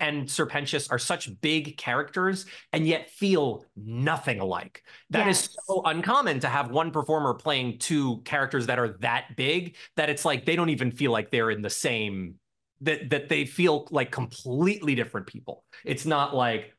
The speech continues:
Speaker 1: "Oh yeah, I get it. That's just one guy." Like, if you didn't know, you wouldn't know.
Speaker 2: So final question, and I know that you probably don't have a lot that you can say about this, but do you have any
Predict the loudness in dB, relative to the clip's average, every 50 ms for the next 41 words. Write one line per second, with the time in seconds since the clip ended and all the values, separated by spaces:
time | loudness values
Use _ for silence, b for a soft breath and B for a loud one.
0 | _ _ 2 2 4 4 4 4 4 4 4 2 2 2 2 2 2 2 0 0
1 | -2 -2 -2 -2 -2 -2 -2 -2 -2 -2 -2 0 0 0 0 0 0 -2 0 -2
2 | 0 0 0 0 0 0 0 2 2 2 2 0 0 -2 -4 -2 0 2 2 2
3 | 2 0 -2 -6 -8 _ -4 -2 -2 -2 -2 -2 -2 -2 -2 -2 -6 -10 -10 -12
4 | -12 -14 -16 _ _ _ _ _ 0 4 4 4 6 6 6 8 8 8 8 8
5 | 8 8 8 6 6 6 6 8 8 6 6 6 4 6 6 6 4 4 2 2
6 | 4 4 2 2 2 0 -2 0 2 2 2 2 0 -2 -2 -2 0 0 0 2
7 | 2 2 0 0 -2 -4 -4 0 0 0 0 0 -4 -6 -6 -6 -6 -2 -2 0
8 | 2 2 0 0 2 0 0 0 0 -2 -4 -6 -4 -4 -4 -4 -4 -4 -4 0
9 | 2 2 2 4 4 6 8 8 6 6 4 2 0 0 0 0 0 -2 0 -2
10 | -2